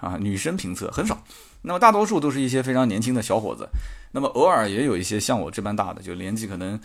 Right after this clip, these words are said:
呃，三十多了吧，可能快四十的这种。那么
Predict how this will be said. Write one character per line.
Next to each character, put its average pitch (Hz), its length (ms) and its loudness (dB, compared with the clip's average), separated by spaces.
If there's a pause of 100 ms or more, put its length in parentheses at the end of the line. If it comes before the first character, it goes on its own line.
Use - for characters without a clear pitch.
(420)
呃， 90 180 -8
三 113 240 0
十 117 60 2
多 113 180 4
了 101 60 2
吧， - 260 -10
可 - 80 -18
能 - 80 -14
快 110 140 -6
四 104 220 -6
十 - 200 -10
的 101 120 -6
这 92 100 -8
种。 - 140 -16 (400)
那 131 100 -4
么 117 500 2